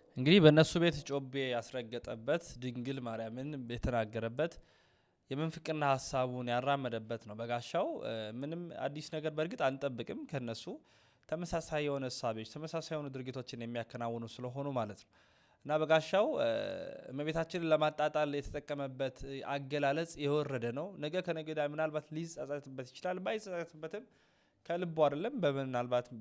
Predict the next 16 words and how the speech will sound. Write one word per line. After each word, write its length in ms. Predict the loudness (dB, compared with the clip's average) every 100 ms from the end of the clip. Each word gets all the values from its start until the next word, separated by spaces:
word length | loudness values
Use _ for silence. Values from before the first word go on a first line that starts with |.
| -14 -12 -2
መንፈሱ 420 | -2 0 -4 -4 -6
ነው 140 | -4
የሚያወራው። 600 | -2 -2 -2 0 2 2 0
ስለዚህ 340 | 0 -2 0 -2
በሱ 220 | -2 -4 -8 -6
ብዙ 200 | -8 -4 0
አናዝንም፣ 480 | 0 0 -2 -4 -4
ግን 200 | 0 0 2
ልብ 240 | 2 2 0 -4
ይስጠው 440 | -4 -4 -4 -2 -2
ለማለት 400 | -2 -2 -4 -6
እንወዳለን። 560 | -8 -6 -4 -4 -8 _ _ _ _ _ _ -4
እመቤታችንን 640 | -2 2 0 0 -2 -2
የሚጠሩ 320 | -2 0 4
አካላት 340 | 4 4 0 0
ተበራክተዋል። 540 | -2 -2 -4 -12 -18